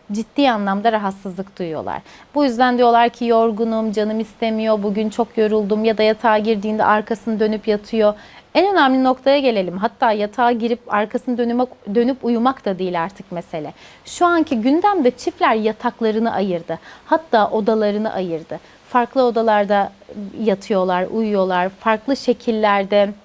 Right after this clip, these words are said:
Yani aynı odada bile bulunmuyorlar. E şimdi biz videonun başına ne demiştik? Bedenler uzaklaştıkça ruhlar da uzaklaşıyor. E şimdi bir cinsellik yaşayabilmemiz için önce bir duygu alışverişinin olması lazım.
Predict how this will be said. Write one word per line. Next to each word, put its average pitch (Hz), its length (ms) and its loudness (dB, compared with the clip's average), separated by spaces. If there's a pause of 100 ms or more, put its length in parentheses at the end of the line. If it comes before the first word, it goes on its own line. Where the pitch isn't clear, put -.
(460)
Yani 226 180 0
aynı 277 320 2
odada 269 260 2
bile 226 220 -2
bulunmuyorlar. 175 640 -10 (360)
E 269 80 -2
şimdi 330 260 -2
biz 320 160 0 (320)
videonun 320 420 2
başına 339 240 2
ne 359 140 4
demiştik? 240 440 -4 (540)
Bedenler 247 680 2
uzaklaştıkça 269 1080 0
ruhlar 220 500 0
da 190 60 -4
uzaklaşıyor. 175 680 -8 (420)
E 240 60 0
şimdi 302 400 0
bir 294 180 2
cinsellik 294 560 0
yaşayabilmemiz 277 720 0
için 311 340 0 (260)
önce 349 320 2
bir 339 220 4
duygu 285 300 2
alışverişinin 269 680 2
olması 190 440 -2
lazım. 165 400 -8